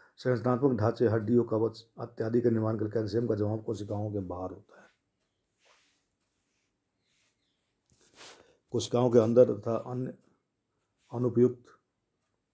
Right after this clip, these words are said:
स्थान पर कैल्शियम का जमाव होने से गुर्दों में पथरी बनना, ये बहुत इंपॉर्टेंट है, पथरी बनना,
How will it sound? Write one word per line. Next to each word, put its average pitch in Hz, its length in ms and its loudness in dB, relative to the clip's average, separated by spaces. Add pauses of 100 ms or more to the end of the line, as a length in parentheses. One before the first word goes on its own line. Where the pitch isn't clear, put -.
(920)
स्थान 117 320 -2
पर 113 120 0
कैल्शियम 117 380 0
का 117 80 6
जमाव 113 300 2
होने 110 220 0
से 117 300 -4 (480)
गुर्दों 113 320 6
में 113 140 2
पथरी 117 540 -2 (460)
बनना, 113 460 -4 (440)
ये 113 80 -10
बहुत 117 260 0
इंपॉर्टेंट 98 480 -6
है, 92 160 -18 (1200)
पथरी 120 300 -4
बनना, 113 520 -4